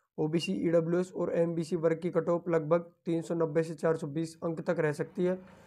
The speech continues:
जबकि आरक्षित वर्गों की कट ऑफ तीन सौ पचास से तीन सौ नब्बे तक रह सकती है। राजस्थान बीएसटीसी कट ऑफ अभ्यर्थी द्वारा एग्जाम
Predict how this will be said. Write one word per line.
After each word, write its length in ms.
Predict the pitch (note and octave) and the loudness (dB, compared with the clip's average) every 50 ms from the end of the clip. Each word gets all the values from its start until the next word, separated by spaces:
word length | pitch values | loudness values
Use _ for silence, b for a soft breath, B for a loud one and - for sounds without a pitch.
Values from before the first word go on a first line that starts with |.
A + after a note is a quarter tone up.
| B B B B B B - | B B B B B B -4
जबकि 300 | D3 D#3+ - E3+ F#3 - | -4 -2 -2 -2 -2 2
आरक्षित 440 | F3 F3 E3 F3 E3+ - G3 E3+ E3 | 2 4 4 2 0 -2 -6 -4 2
वर्गों 280 | D#3+ E3 D#3+ D3+ E3 E3 | 2 2 4 4 0 -4
की 80 | E3 D#3 | -2 -2
कट 180 | - E3 C#3+ D#3+ | -2 2 4 4
ऑफ 260 | D#3 C#3 C3+ - - _ _ _ _ _ _ - | 2 2 0 -6 -16 _ _ _ _ _ _ -4
तीन 160 | F3+ F3 F3 | -2 -2 -2
सौ 120 | - F#3 | -2 -4
पचास 340 | F#3 - F3 F#3 E3+ D#3+ - | -4 -2 0 0 -2 0 -2
से 60 | F#3 E3 | -6 -4
तीन 220 | - F3 E3+ E3 D3+ | -2 -2 -2 -2 -2
सौ 200 | - F#3 F#3 F#3+ F#3+ - - E3 | -2 -2 -2 -2 -4 -8 -2 -2
नब्बे 300 | D#3+ D#3 D3 D#3 F3 F3 F3 - | -2 0 4 2 2 2 0 -2
तक 340 | - F#3+ F#3 F#3+ - - - _ - | -2 -2 -2 -4 -10 -20 -20 _ -2
रह 160 | D#3 D3+ D#3 D3 | 0 0 0 0
सकती 340 | - F3+ - - - D#3+ C3+ | -2 -8 -8 -6 -4 -4 -2
है। 220 | B2+ A#2+ B2+ - _ _ _ _ _ _ _ _ _ _ _ _ _ _ _ _ _ _ _ _ _ _ _ _ _ - | -2 -4 -6 -10 _ _ _ _ _ _ _ _ _ _ _ _ _ _ _ _ _ _ _ _ _ _ _ _ _ -2
राजस्थान 440 | D#3+ D#3 D#3 E3 D#3 - F3+ F3 E3 | -2 -2 0 0 0 2 0 0 0
बीएसटीसी 520 | D#3 E3+ E3+ E3 D#3+ - G3 D#3 - G3 - | 0 0 0 0 0 -2 -4 -6 -6 -6 -8
कट 180 | G#3+ F3+ - | -8 -2 2
ऑफ 240 | F3+ F#3 F#3 F#3 - - _ _ _ _ _ _ _ _ _ _ _ _ _ _ _ _ _ _ _ _ _ _ - | 2 2 2 0 -8 -18 _ _ _ _ _ _ _ _ _ _ _ _ _ _ _ _ _ _ _ _ _ _ -6
अभ्यर्थी 380 | D#3+ C#3 C3+ D#3 D#3+ D#3+ F3+ E3+ | -6 0 0 0 0 0 -4 0
द्वारा 240 | D#3 E3+ E3+ F3 | 2 4 4 4
एग्जाम 360 | E3+ D#3+ D3 D#3+ E3+ E3+ F3 | 2 2 2 2 2 2 0